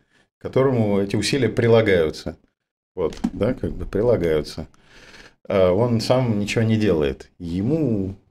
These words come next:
разрешают что-то сделать. Только наше все соучастие превратилось в вовлечение в рамках федеральной программы, инициируемое чиновниками.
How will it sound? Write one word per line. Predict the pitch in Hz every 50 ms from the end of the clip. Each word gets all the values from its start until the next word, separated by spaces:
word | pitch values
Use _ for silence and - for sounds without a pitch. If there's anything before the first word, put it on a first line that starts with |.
| _
разрешают | - 107 104 123 127 123 - - 90 82 78 -
что-то | - - - 78 - 80
сделать. | 78 80 78 - -
Только | 117 107 101 95 90 87 85 82 - - - 123
наше | 120 107 104 101 - 101
все | - - - 123 113 107 101 92 90 85 85 - - _ _ _ _
соучастие | - - 107 104 - 120 110 104 104 - - 107 95 90
превратилось | - 104 95 95 107 104 - 117 110 101 101
в | 101 95 98
вовлечение | 101 110 107 110 113 117 120 - 127 123 117 110 101 98 95 90 87 85 82 85 - _ _ _ _ _ _ _ _ _
в | 92 95
рамках | 104 107 107 101 - 113 -
федеральной | - - 98 101 110 113 110 101 98 98 95
программы, | 95 98 92 90 104 117 147 175 170 139 117 104 95 90
инициируемое | 95 98 101 101 - - 117 117 113 104 101 98 98 92 92 95 95 92 98 104 95 101
чиновниками. | - - - 95 90 101 101 98 92 87 85 - - 73 73 71 71